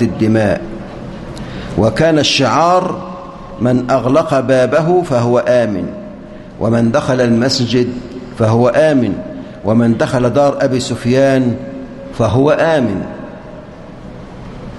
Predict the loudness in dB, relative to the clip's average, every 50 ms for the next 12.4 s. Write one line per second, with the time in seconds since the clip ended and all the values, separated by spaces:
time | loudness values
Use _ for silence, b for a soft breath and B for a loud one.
0 | -12 -12 -10 -10 -4 -2 -2 -2 -2 -4 -6 -6 -8 -8 -8 -8 -8 -8 -8 -8
1 | -8 -8 -6 B B B B B B B B B B 2 2 4 4 2 2 2
2 | 0 0 2 2 0 0 2 2 4 4 4 4 4 4 2 2 2 2 0 0
3 | 0 0 2 2 2 2 2 2 0 0 0 0 0 0 0 2 2 2 0 0
4 | -2 0 0 2 2 2 0 0 -2 -2 0 2 2 2 2 2 0 0 0 0
5 | -2 -2 -2 -2 -4 -2 0 -2 -2 -2 -2 -4 -6 -8 -8 -10 -10 -12 -12 -12
6 | -12 -12 B B B B B B B 0 2 4 2 2 2 2 0 2 2 0
7 | -2 0 0 0 0 0 -2 -6 -8 -10 -12 -14 -14 -16 -16 -16 -16 -16 -16 -16
8 | -16 -16 -14 -14 -14 -14 -14 -14 B B B B B B B B B 0 2 2
9 | 2 0 0 0 0 2 0 0 2 2 2 4 4 2 2 2 2 2 2 2
10 | 0 0 2 -2 -2 2 2 2 4 4 2 2 2 2 2 4 2 2 0 -2
11 | -2 0 0 2 4 4 6 6 4 4 4 2 2 0 -2 -2 -2 0 2 2
12 | 4 4 4 4 4 2 2 -2